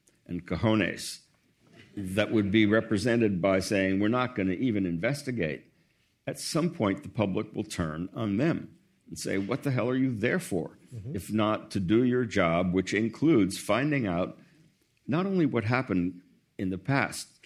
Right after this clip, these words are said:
Speaker 1: This is what I especially like about what Adam Schiff is emphasizing. He's saying the counterintelligence investigation is not covered by the Mueller report. All of the stuff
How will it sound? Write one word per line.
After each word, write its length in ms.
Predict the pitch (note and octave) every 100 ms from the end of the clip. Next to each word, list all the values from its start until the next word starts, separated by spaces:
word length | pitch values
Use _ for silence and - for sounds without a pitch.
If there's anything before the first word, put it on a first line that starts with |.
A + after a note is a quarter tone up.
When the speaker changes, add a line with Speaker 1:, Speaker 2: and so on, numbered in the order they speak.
| -
Speaker 1:
This 120 | D#3
is 80 | D3+
what 160 | C3+ A#2
I 120 | G2+
especially 580 | G2+ - C#3+ E3 B2+ A#2
like 280 | G#2 G2+ F#2+
about 220 | F#2 F2+
what 160 | F2
Adam 300 | F#2+ G#2 F#2+
Schiff 260 | F2 G#2+ G2+
is 140 | F2
emphasizing. 680 | F2+ F2 F2 - F2 E2 C#2+ - _ _ _ _ _ _ -
He's 180 | A2
saying 260 | - F3 D#3+
the 100 | A#2
counterintelligence 1300 | - C3+ C#3 D#3+ A#2+ A2 G#2 A2+ D3 B2 G2 F#2 -
investigation 880 | F2+ F2+ E2+ E2+ F2 D#2+ - E2+
is 220 | F2+ E2 F2
not 440 | G2 B2+ B2+ - _ _ -
covered 500 | D#3+ C3 E2+ F2 F2
by 100 | F#2+
the 100 | G#2+
Mueller 300 | C#3+ C#3 F2+
report. 440 | D#2+ - E2+ D#2 _ _ _ _ _
All 300 | A2+ C#3 F3+
of 120 | D#3+
the 100 | A#2+
stuff 580 | A2 - B2 F#2+ - -